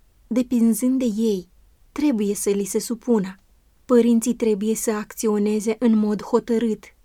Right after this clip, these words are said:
cerându-le să le urmeze vederile lor în ceea ce este bine. Eli și-ar fi putut ține în frâu fiii nelegiuiți, însă s-a temut să nu-i supere.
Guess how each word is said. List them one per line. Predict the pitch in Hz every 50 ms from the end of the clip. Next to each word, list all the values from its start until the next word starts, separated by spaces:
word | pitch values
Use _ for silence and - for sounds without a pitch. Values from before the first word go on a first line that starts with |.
| _ _ _ _ _
cerându-le | - - 277 254 247 247 254 247 226 214 208 196 196
să | 196 - 220
le | 202 208
urmeze | 202 202 202 208 202 202 202 202 202 190 - 208 208 - _ _ _ _
vederile | 220 185 240 233 185 180 226 220 214 220 208 214 208
lor | 202 202 202 190 196 214 - - _ _ _ _ _
în | - 277 262 247
ceea | - - 220 214 202
ce | 202 - -
este | 214 202 202 - - -
bine. | 202 190 240 220 214 190 175 190 190 _ _ _ _ _ _ _ _ _ _
Eli | - 226 220 240 247 233 220 196 185 196 - _ _ _ _ _ _ _
și-ar | - - - 302 277 254
fi | 233 - 294
putut | 285 - 269 247 - 254 240 240 - -
ține | - - 240 214 214 233 -
în | - 240 233
frâu | 220 - - - 254 254 233 208
fiii | 185 - - 202 190 190 196 202
nelegiuiți, | 202 202 202 202 196 190 196 220 220 214 214 202 190 - - - - _ _ _ _ - _ _ _
însă | - 262 254 254 - 262
s-a | 247 - 254 233
temut | 226 - 233 208 202 202 196 196
să | - - 226
nu-i | 208 208 202 202
supere. | - - - 240 208 - - 180 180 196 196 196